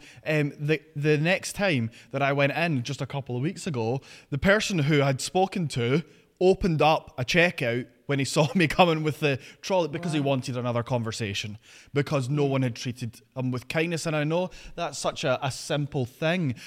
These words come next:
Speaker 1: but even there, the second time around, I was able to prophesy over him, share some stuff with him, and I'm thinking, every single time I'm going, I'll make a beeline now <laughs> until,
Speaker 2: Yeah.
Speaker 1: you know, and, and I think our, our whole lives should be utterly, radically different,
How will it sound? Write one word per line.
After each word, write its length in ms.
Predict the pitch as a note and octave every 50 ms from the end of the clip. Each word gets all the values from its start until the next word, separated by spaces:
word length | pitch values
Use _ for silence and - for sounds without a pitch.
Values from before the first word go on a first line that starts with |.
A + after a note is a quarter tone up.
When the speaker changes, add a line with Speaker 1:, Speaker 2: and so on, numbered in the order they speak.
| - - - -
Speaker 1:
but 100 | C#3+ C#3+ -
even 340 | D#3+ F3 E3 E3+ C#3+ C3 B2
there, 240 | C3 C#3+ E3 E3+ D3+
the 100 | B2 A#2+
second 420 | - - D#3+ D3+ D3+ - D#3+ C3+
time 220 | - D3+ C3 A#2
around, 500 | A#2 A#2 B2 C3+ C#3+ D3+ D#3 D#3 D#3+ C#3+ -
I 100 | - A#2+
was 160 | A#2+ A2+ G#2
able 160 | A#2 A#2 G#2 -
to 80 | -
prophesy 520 | - - - E3 F3 D#3 D3+ E3 - - E3+
over 480 | D3+ D3+ D#3 D#3+ D#3 D#3 C#3+ D3+ D#3+
him, 140 | D3+ C#3+ C#3 - - - -
share 360 | - - - - D3 D#3 E3+ E3
some 200 | - - E3+ D3+
stuff 340 | - - E3+ D#3 D3+ -
with 200 | D#3+ D#3 D3 -
him, 180 | E3+ D#3+ D#3 D3
and 140 | - C#3 C3+
I'm 80 | C3+ C3
thinking, 400 | B2+ - C#3 C#3 C3 - C3+ B2+ - - - - - - -
every 240 | E3+ F#3+ F#3+ G3 F#3
single 260 | - E3+ D3+ C#3 C3+
time 240 | B2+ - C#3 C3 B2+
I'm 140 | B2 A#2+ A#2+
going, 400 | A2 B2 B2 B2+ B2+ B2 B2 A#2 A#2 -
I'll 120 | - A#2+ B2
make 180 | B2+ C3 -
a 60 | E3 D3
beeline 480 | - E3+ D#3 D3+ D#3 C#3+ C#3+ C3+ C3+
now 180 | C#3+ C3+ C3+ D#3 E3 - -
<laughs> 120 | - -
until, 440 | G3 F#3 E3+ - - E3+ D#3+ D3 -
Speaker 2:
Yeah. 280 | G#3 A3 A3 G#3+ G3+ F#3
Speaker 1:
you 140 | E3 D#3+ D#3
know, 160 | D3+ D3 D3 -
and, 140 | - D#3+ D#3 -
and 160 | - E3 D#3+ D#3+
I 80 | D#3+
think 320 | D#3 - - F3 D#3 C3+ -
our, 200 | - D#3 D#3 C#3+ -
our 140 | C#3+ C#3+ C#3+
whole 640 | C3 - - - E3+ E3+ G3 G#3 F#3+ D#3+ C#3+ C3+
lives 500 | B2+ C3 C3+ E3 E3 C3+ A2 - - - - - - - -
should 220 | - - E3 D3 B2
be 180 | C#3+ C#3+ C#3+ -
utterly, 480 | - D#3+ D#3+ D#3+ - G3+ F#3 F3+ F#3 F3+
radically 800 | E3+ D3+ C3 B2+ C3 B2+ C3+ C#3+ C#3+ D#3 D3 - - - C#3 A#2+
different, 800 | A2 G2+ - C3+ C3 A#2 - - - - D#3 B2+ A#2 A2 -